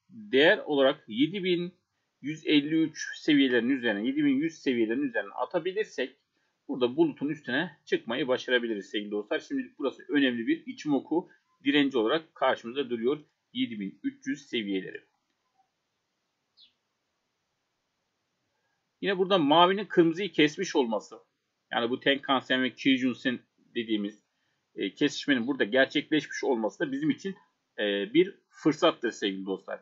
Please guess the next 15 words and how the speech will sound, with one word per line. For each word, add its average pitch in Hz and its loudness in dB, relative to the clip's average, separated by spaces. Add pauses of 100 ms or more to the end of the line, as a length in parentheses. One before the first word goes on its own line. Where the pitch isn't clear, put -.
(400)
Eğer 123 6
yukarıda 131 4
mavi 131 2
kırmızıyı 95 -6 (240)
kesmiş - -10
olsaydı 98 -6 (800)
bir 113 -6
satış 135 -6
idi 185 0
ama 147 -2
alttan 123 4
yukarı 139 0
mavinin 123 4
kırmızıyı 95 -4
kesmesi, 151 -2